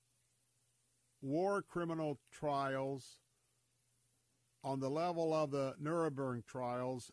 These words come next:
after World War Two, prosecuting the Nazis who were part of that terrible conspiracy of that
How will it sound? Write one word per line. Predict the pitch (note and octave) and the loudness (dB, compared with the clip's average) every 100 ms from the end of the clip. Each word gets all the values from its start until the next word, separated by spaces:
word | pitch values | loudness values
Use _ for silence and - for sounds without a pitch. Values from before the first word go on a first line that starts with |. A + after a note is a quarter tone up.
| - | -6
after | C#3+ C#3+ - C#3 C3 | -4 -4 -2 -4 -2
World | B2+ C#3+ C#3 | 0 0 2
War | C#3 C#3 C3+ | 0 0 0
Two, | - D3 C#3+ B2+ B2+ B2+ - _ _ _ _ _ _ _ _ _ _ _ _ _ _ _ - | -2 -2 0 0 -2 -6 -16 _ _ _ _ _ _ _ _ _ _ _ _ _ _ _ -6
prosecuting | D3+ D#3+ D#3 D3+ - D3 C#3+ C#3+ C#3 C3+ - C3+ | -2 0 0 -4 -4 -2 0 0 -2 -4 -8 -6
the | C3 | -2
Nazis | C3 C#3 D3 - B2+ A#2+ A#2 | 0 0 0 -2 -4 -2 -4
who | C3 B2+ A#2+ A#2 G#2+ _ _ _ _ _ A#2+ | -2 -2 0 -2 -6 _ _ _ _ _ -6
were | A#2+ B2 | -4 -2
part | - D3 C#3+ C#3 | 0 2 2 2
of | C3+ | 0
that | B2+ B2 A#2+ - | 0 0 -2 -6
terrible | D#3+ D#3 C#3+ C#3+ C3+ C3 - _ | -4 -2 -2 -2 -2 -4 -10 _
conspiracy | A#2 A2 - D3 D3 C#3 - B2+ A#2+ A#2+ - _ _ _ _ - | -10 -10 -8 -4 -2 -2 -2 -4 -2 -4 -10 _ _ _ _ -10
of | C3 A#2+ A#2 G#2 _ _ _ _ _ _ _ _ _ G#2+ F#2+ | -4 -2 -2 -6 _ _ _ _ _ _ _ _ _ -12 -4
that | C#3+ F3+ | 0 0